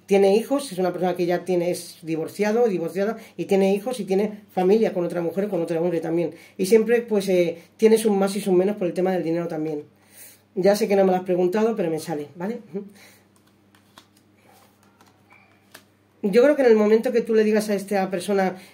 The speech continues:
que, bueno, que tienes que hacer muchas cosas, que ahora tienes que viajar, que ya os vais viendo y tal, es cuando realmente, cuando realmente a esta persona le vas a hacer daño.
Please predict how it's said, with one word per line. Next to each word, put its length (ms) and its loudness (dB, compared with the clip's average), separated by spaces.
que, 680 4
bueno, 240 0
que 140 -4
tienes 240 0
que 60 -6
hacer 280 -2
muchas 340 0
cosas, 380 0
que 80 -6
ahora 120 -2
tienes 280 -4
que 100 -6
viajar, 420 -4
que 140 2
ya 340 2
os 160 -2
vais 200 4
viendo 280 0
y 60 -2
tal, 260 -2
es 100 -6
cuando 240 2
realmente, 720 0
cuando 260 -2
realmente 680 0
a 60 -6
esta 180 -2
persona 240 -2
le 80 -2
vas 120 0
a 40 -10
hacer 180 -6
daño. 220 -8